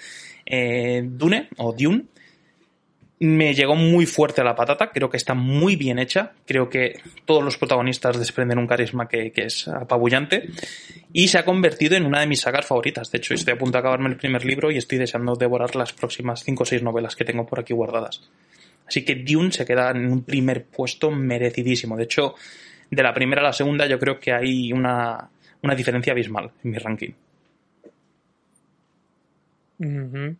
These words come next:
Speaker 2: ¿Te has pillado el, el pack aquel con las seis novelas?
Speaker 1: Eh, sí.
Speaker 2: ¿Qué salió?
Speaker 1: Sí.
Speaker 2: Otro. <laughs>
Speaker 1: Me lo he comprado.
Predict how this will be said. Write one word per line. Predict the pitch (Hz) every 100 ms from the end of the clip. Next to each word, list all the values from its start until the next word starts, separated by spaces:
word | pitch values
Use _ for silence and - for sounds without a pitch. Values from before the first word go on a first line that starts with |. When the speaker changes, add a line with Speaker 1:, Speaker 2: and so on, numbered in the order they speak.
| _
Speaker 2:
¿Te | 117 113 117
has | 131 -
pillado | 147 151 151
el, | 151 147 143
el | 131 131
pack | - 139 135
aquel | 139 139 135
con | 123
las | 123
seis | - 127 123 123
novelas? | 131 127 175 151 170 -
Speaker 1:
Eh, | 151 139 127
sí. | 131 - - _ -
Speaker 2:
¿Qué | -
salió? | - 127 151
Speaker 1:
Sí. | 131 - - - -
Speaker 2:
Otro. | 156 - - - -
<laughs> | 202 214 156
Speaker 1:
Me |
lo | 120
he |
comprado. | 113 107 -